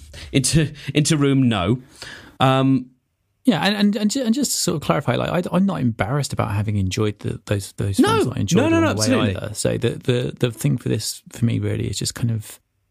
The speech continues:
Speaker 2: just allow, just permitting myself to stop caring about what happens next.
Speaker 1: Yes, absolutely.
Speaker 2: That's, that's really where I'm going with this.
Speaker 1: Yeah, absolutely. Um, so my, my number one, um,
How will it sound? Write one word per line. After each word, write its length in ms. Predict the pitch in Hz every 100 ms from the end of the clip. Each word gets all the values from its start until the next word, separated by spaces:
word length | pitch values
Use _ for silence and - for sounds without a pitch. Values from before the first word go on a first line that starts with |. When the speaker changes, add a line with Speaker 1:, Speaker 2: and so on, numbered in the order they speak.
| _ _ _ _ -
Speaker 2:
just 300 | - 285 -
allow, 460 | 240 127 127 131 131
just 280 | 185 - -
permitting 460 | - 139 - 123
myself 640 | 104 98 98 87 92 - - - _ _ -
to 80 | 110
stop 440 | - - - -
caring 360 | - 107 - 101
about 240 | 98 -
what 120 | 110
happens 280 | 98 - 107
next. 400 | 117 113 - - _ -
Speaker 1:
Yes, 380 | 104 - - _ _ -
absolutely. 380 | 117 - - 139
Speaker 2:
That's, 160 | -
that's 280 | - 110 -
really 480 | 117 104 107 98 95
where 160 | 95 92
I'm 140 | 98
going 240 | 104 104
with 100 | 104
this. 320 | - 98 - - - - - -
Speaker 1:
Yeah, 160 | 85 78 _ 104
absolutely. 680 | - - 87 73 82 -
Um, 400 | 92 101 98 - - - - _ _ _ _ _ _ -
so 320 | - 127 127
my, 440 | 143 151 175 180 -
my 160 | 160
number 220 | 170 139
one, 360 | 113 92 104 131 - _ -
um, 480 | 120 120 120 120